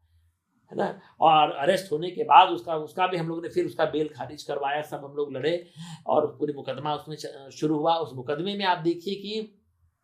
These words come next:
जो, अ, इतना, अ, इत-, इतना pressure था उस मुकदमे में पूरा कि,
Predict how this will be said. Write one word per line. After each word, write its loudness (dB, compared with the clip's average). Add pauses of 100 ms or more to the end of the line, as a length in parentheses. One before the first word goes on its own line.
(320)
जो, 8 (400)
अ, -4 (180)
इतना, 2 (340)
अ, -6 (680)
इत-, -16
इतना 2
pressure 4
था 6
उस 0
मुकदमे -12
में -12
पूरा 0
कि, -8